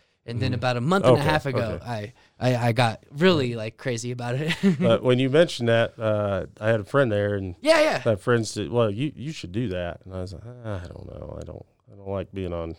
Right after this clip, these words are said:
Speaker 2: camera or
Speaker 1: For
Speaker 2: that
Speaker 1: sure.
Speaker 2: kind of thing." But
Speaker 1: And then look at you. You reached out to me for this episode.
Speaker 2: Yeah,
Speaker 1: <laughs>
Speaker 2: uh, because I wanna see you advance. I wanna see you do well with this. I think
Speaker 1: Yeah,
Speaker 2: it's a
Speaker 1: yeah.
Speaker 2: good thing. It's a good thing for people to get out there, get some exposure, and,
Speaker 1: Mm-hmm.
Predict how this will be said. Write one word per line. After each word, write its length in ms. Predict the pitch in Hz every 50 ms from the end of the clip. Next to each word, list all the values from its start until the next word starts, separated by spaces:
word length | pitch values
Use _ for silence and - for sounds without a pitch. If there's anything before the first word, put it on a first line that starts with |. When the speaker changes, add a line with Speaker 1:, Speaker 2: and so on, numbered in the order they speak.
| _ _
Speaker 2:
camera 460 | _ - 95 87 85 82 82 85 85 85
or 40 |
Speaker 1:
For 100 | 82 190 185
Speaker 2:
that 40 | 170
Speaker 1:
sure. 200 | - - 247 220
Speaker 2:
kind 100 | 165 131
of 80 | 123 -
thing." 260 | - 87 78 78 78
But 140 | 71 - - -
Speaker 1:
And 100 | 175 208
then 100 | 226 233 233
look 140 | 269 269 247
at 140 | 214 - 180
you. 80 | 160
You 220 | 147 156 180 214 226
reached 240 | 233 233 208 -
out 140 | 233 226 220 226
to 60 | 240
me 140 | 254 247 220
for 140 | - 185
this 180 | 156 151 - -
episode. 360 | 151 135 123 - 147 - 147
Speaker 2:
Yeah, 180 | 151 139 101 - 165
Speaker 1:
<laughs> 80 | 160 -
Speaker 2:
uh, 260 | - 110 - 214 202
because 380 | 180 208 196 - 202 170 170 147
I 80 | 156
wanna 220 | 160 175 175 156 127
see 180 | - - 143
you 240 | 135 120 113 104 98 - _ _
advance. 500 | 107 113 101 104 110 101 92 85 85 -
I 40 | 117
wanna 200 | 120 131 135 127 117
see 160 | - 131 120
you 100 | 113 104
do 180 | 98 107 101
well 200 | 92 92 90 80 73
with 140 | 76 - -
this. 220 | 85 78 - -
I 120 | 95 104
think 80 | 117 -
Speaker 1:
Yeah, 60 | 247 226
Speaker 2:
it's 80 | 220
a 20 | 240
Speaker 1:
yeah. 60 | -
Speaker 2:
good 140 | 120 117 -
thing. 280 | - 110 95 87 85 - -
It's 140 | - 101 -
a 40 | -
good 160 | - 117 131
thing 180 | - 135 127 120
for 60 | 107 -
people 260 | - 120 117 113 110 107
to 20 |
get 120 | 101 104 101
out 100 | 95 -
there, 160 | 107 107 101
get 120 | 104 98 -
some 140 | - 101 95
exposure, 680 | 87 - - - 95 95 95 92 92 95 92 87 82 -
and, 160 | 156 160 156
Speaker 1:
Mm-hmm. 160 | 143 190 185